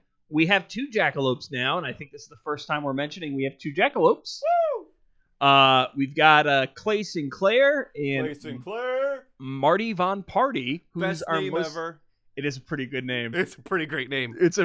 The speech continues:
Speaker 1: it's a pretty great name. Who, uh, <laughs> just recently joined the Jackalope Fold.
Speaker 2: Yes.
Speaker 1: Um, we have a Facebook group where we post stuff.
Speaker 2: It's a warm
Speaker 1: Uh,
Speaker 2: fold.
Speaker 1: <laughs> Oof.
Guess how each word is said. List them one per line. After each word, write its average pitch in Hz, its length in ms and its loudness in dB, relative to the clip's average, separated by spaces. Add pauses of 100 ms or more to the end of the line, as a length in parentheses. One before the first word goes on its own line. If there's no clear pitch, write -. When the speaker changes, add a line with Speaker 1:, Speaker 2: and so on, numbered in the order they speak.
(100)
Speaker 1:
it's 165 120 0
a 165 60 -6
pretty 156 280 -2
great 139 280 0
name. 135 400 -2
Who, 156 340 0
uh, 160 400 2
<laughs> 349 60 -18
just 233 260 -4
recently 160 680 -8
joined 156 400 -6
the 131 60 -6
Jackalope 135 540 -2
Fold. 120 280 -12 (640)
Speaker 2:
Yes. 127 240 -6
Speaker 1:
Um, 127 440 4 (340)
we 156 120 -2
have 151 100 6
a 143 60 0
Facebook 214 440 -4
group 208 240 -4
where 165 100 -4
we 143 100 2
post 175 300 -2
stuff. 180 400 0 (160)
Speaker 2:
It's 156 180 -14
a 143 60 -8
warm 131 240 -2
Speaker 1:
Uh, 127 240 2
Speaker 2:
fold. 104 400 -12 (680)
Speaker 1:
<laughs> - 720 -18
Oof. 151 480 -12